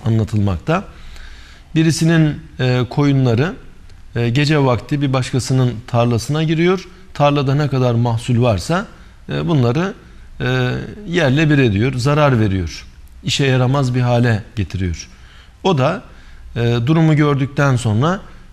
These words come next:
Hazreti Davud'a durumu şikayet ediyor. Davud Aleyhisselam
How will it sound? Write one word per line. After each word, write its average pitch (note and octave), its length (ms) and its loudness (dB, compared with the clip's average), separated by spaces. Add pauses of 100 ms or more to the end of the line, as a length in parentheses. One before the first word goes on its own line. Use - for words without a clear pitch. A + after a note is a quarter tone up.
(220)
Hazreti C3 440 0
Davud'a C3 560 0 (460)
durumu D3+ 300 2
şikayet C#3+ 540 0
ediyor. F2+ 400 -2 (840)
Davud F3+ 240 2
Aleyhisselam D#3 720 0